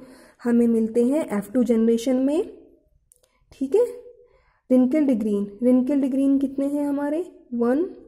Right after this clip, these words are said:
सिर्फ वन। अब तो इसका रेशियो जो आया हमारा नाइन रेशियो थ्री, रेशियो थ्री, रेशियो वन, ये हमारा डाई हाइब्रिड रेशियो है, डाई हाइब्रिड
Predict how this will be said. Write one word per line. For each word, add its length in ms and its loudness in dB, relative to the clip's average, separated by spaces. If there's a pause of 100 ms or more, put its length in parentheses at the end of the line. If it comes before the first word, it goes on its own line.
(1600)
सिर्फ 480 0
वन। 320 -4 (1400)
अब 240 -6
तो 60 -4
इसका 320 -2
रेशियो 300 0
जो 160 0
आया 180 0
हमारा 240 0
नाइन 380 0 (140)
रेशियो 480 0
थ्री, 260 -4 (440)
रेशियो 520 0
थ्री, 240 -2 (760)
रेशियो 380 -2 (280)
वन, 220 -4 (340)
ये 200 4
हमारा 380 2
डाई 320 2
हाइब्रिड 540 -4 (200)
रेशियो 360 0
है, 180 -10 (1800)
डाई 460 -4
हाइब्रिड 600 -2